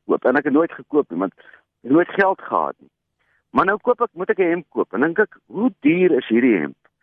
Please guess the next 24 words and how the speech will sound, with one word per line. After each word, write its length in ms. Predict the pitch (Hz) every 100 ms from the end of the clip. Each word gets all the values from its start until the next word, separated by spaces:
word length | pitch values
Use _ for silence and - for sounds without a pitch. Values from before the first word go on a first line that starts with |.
| _ _ -
Hy 120 | 190
is 380 | 247 208 - - _ _ _ _
honderd 300 | 104 185 254
en 120 | 233 226
tagtig 400 | 220 196 - 190
rand 300 | 131 123 139 -
vir 140 | 131
hierdie 240 | 117 131
hemp, 180 | 139 127
maar 100 | 123
daar's 280 | 113 143 -
'n 100 | 135
bargain 400 | 104 190 214 190
vir 100 | - 156
honderd 180 | 160
en 100 | 156 -
twintig 400 | 147 151 - -
rand. 220 | - 62 _ _ _ _
Maar 120 | - 135
daar's 240 | 156 170
'n 100 | 175 - -
super 380 | 269 - 240 156
nice 340 | 117 110 -
hemp 180 | 78 -